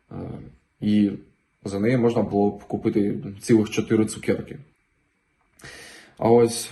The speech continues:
е, наївшись гіркових поп'янків, автор, е, натрапляє на моркву. Він її дуже любив, е, висмикнув весь рядок, бо всі були малі,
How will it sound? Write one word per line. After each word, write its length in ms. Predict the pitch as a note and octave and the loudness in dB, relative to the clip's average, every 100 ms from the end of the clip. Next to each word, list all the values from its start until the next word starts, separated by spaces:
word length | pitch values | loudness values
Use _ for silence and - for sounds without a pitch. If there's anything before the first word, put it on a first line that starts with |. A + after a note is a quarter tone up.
| A2+ | -10
е, 200 | F#2+ G2+ - - - - - - F2 - | -8 -8 -8 -10 -12 -14 -16 -16 -16 -6
наївшись 640 | A2 A#2 B2+ G#2+ G2 - - B2+ | 2 4 4 0 -4 -10 -12 0
гіркових 380 | G#2 - G2+ F#2+ | 0 2 -2 0
поп'янків, 600 | - A2+ G2 - A#2 - - - | -4 -4 -4 2 2 0 -12 -10
автор, 340 | - G#2+ - G2+ | 0 0 0 -2
е, 560 | F#2+ F2+ - - - G2+ | -2 -4 -4 -6 -6 -6
натрапляє 480 | G2 G#2+ G#2 G2+ | -4 -4 2 2
на 80 | G#2 | 4
моркву. 420 | G2+ G2 - - - _ - | 2 0 -4 -14 -16 _ -6
Він 140 | G2+ G#2 | 0 2
її 140 | G2 | 0
дуже 300 | F2+ G#2 G#2 | -2 -2 2
любив, 380 | G2+ G#2 D3 C#3 - - - - - - | 2 4 4 2 -12 -20 -20 -20 -18 -4
е, 40 | |
висмикнув 640 | G2+ F2+ - C#3 - C3 A2 | 2 4 4 2 2 2 4
весь 240 | A#2 A2+ | 2 0
рядок, 460 | G#2+ G2+ C3 C#3 - | -2 0 0 -2 -6
бо 100 | G2 | -12
всі 200 | F#2 G#2 | -6 -4
були 240 | G2 G2 | -2 -2
малі, 360 | F#2+ G2+ C3 | 0 0 -2